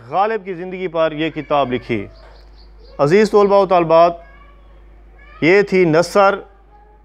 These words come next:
नसर की असनाफ और उसके मुख्तलिफ मानी।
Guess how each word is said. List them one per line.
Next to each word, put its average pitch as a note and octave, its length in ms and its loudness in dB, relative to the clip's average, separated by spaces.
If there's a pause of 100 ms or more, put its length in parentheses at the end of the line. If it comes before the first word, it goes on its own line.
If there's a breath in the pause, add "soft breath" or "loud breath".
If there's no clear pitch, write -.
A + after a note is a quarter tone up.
(360)
नसर E3+ 360 0
की F3+ 180 -4
असनाफ E3 760 -2
और E3 280 0 (140)
उसके E3 420 -6
मुख्तलिफ D3+ 500 -4
मानी। C3 360 -2